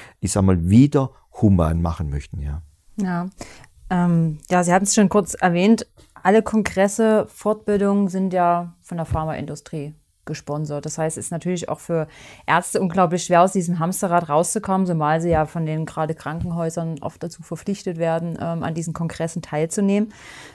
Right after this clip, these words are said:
Speaker 2: Ähm, was kann man denn da konkret ändern? Ähm, wir hatten auch schon gesagt, Problematik Politik, ähm, Pharmaindustrie spendet Millionen an C D U, ähm,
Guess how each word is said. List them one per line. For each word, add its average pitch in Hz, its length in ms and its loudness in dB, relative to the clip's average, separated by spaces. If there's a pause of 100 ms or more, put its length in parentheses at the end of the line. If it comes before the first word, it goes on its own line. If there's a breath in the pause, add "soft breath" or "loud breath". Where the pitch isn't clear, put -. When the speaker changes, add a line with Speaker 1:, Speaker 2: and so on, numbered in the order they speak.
(120)
Speaker 2:
Ähm, 175 460 2 (920)
was 185 220 -2
kann 226 160 4
man 262 180 8
denn 233 140 6
da 226 100 8
konkret 220 460 2
ändern? 156 420 4
Ähm, 175 480 -2 (1200)
wir 180 120 -2
hatten 196 360 -2 (180)
auch 180 100 -6
schon 185 180 -2
gesagt, 180 360 2
Problematik 180 560 0
Politik, 196 640 -2
ähm, 190 260 0
Pharmaindustrie 185 1080 0
spendet 180 540 0
Millionen 180 640 0
an 175 400 -6
C - 220 0
D 185 140 2
U, 190 320 2
ähm, 175 520 -2